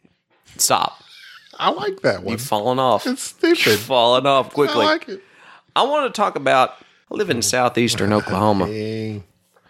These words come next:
Speaker 1: The internet and infrastructure are things that we lack.
Speaker 2: <laughs>
Speaker 1: I recent-
Speaker 2: That's why me and Jerry literally have to be together to podcast, because he has no internet at his home.
Speaker 1: Yes.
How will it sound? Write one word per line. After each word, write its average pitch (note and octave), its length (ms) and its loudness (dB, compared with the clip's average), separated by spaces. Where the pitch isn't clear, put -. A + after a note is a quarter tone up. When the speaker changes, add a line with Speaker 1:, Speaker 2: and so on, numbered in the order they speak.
Speaker 1:
The D3 140 2
internet F3+ 640 0
and B2+ 140 -2
infrastructure G2+ 880 -2
are G#2 120 2
things A2+ 320 -2
that A#2+ 120 0
we A#2 120 0
lack. F#2 460 -6
Speaker 2:
<laughs> - 680 -10
Speaker 1:
I D#3+ 180 -2
recent- D#3+ 520 -2
Speaker 2:
That's F#3 100 -2
why G3+ 160 0
me G3+ 160 2
and F#3+ 80 -2
Jerry F3+ 280 2
literally G3 720 2
have E3+ 280 0
to C#3 200 2
be D3+ 340 0
together C#3+ 720 0
to - 120 0
podcast, B2+ 760 -2
because C#3+ 520 0
he G3+ 280 -2
has G#3 200 0
no G#3 200 0
internet C#3 560 2
at D3+ 140 2
his D3+ 160 2
home. D3+ 580 2
Speaker 1:
Yes. - 440 -4